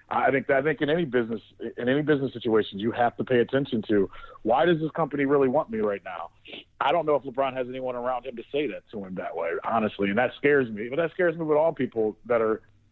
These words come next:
in big business, because usually, like, you gotta strike when the iron's hot.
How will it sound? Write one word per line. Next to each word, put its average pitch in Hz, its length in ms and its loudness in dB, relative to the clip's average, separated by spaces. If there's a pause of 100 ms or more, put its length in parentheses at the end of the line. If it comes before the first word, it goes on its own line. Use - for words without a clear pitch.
(420)
in 127 240 0
big 107 260 0
business, 101 480 -2
because 131 400 0
usually, 151 600 2
like, 127 260 2
you 131 100 0
gotta 160 220 4
strike 175 260 2
when 160 120 -8
the 151 40 -2
iron's 143 260 -2
hot. 123 220 -6